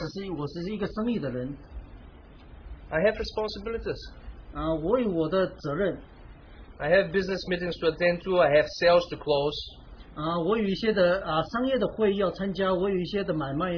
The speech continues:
Speaker 1: 必须要，要，要，要，要签。
Speaker 2: And most importantly,
Speaker 1: 啊，最重要的呢，
Speaker 2: I have images about who I am and who I want to be in my mind.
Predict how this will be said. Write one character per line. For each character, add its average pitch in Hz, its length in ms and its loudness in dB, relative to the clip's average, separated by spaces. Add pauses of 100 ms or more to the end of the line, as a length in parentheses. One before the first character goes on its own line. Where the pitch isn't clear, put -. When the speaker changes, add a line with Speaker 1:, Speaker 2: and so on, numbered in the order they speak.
(580)
Speaker 1:
必 190 80 -4
须 190 160 -6
要， 180 240 0
要， 175 240 0
要， 185 240 -2
要， 190 220 0
要 175 80 4
签。 180 300 -2 (1400)
Speaker 2:
And 147 200 0
most 196 240 6
importantly, 151 800 0 (640)
Speaker 1:
啊， 131 100 -10
最 190 180 -4
重 220 200 0
要 196 140 2
的 160 100 0
呢， 156 200 0 (420)
Speaker 2:
I 143 140 0
have 175 260 6
images 190 560 0
about 123 400 6
who 165 380 0
I 139 180 4
am 127 460 2 (140)
and 131 200 -4
who 151 240 2
I 139 120 6
want 143 280 -2
to 127 80 -8
be 107 340 -6
in 113 100 -8
my 110 180 -4
mind. 113 360 -2